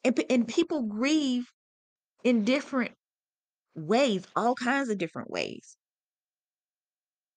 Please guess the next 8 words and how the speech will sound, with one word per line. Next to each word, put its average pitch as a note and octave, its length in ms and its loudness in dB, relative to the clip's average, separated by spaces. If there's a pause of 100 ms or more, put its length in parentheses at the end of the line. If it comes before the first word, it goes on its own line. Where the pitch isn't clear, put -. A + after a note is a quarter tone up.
Heartbreak C4 720 0
hurts. - 800 -10 (1700)
But, - 160 -4
and C4 140 4
it's, C#4+ 180 -2
it's A#3+ 220 -2
very D4 320 2
important B3 520 -4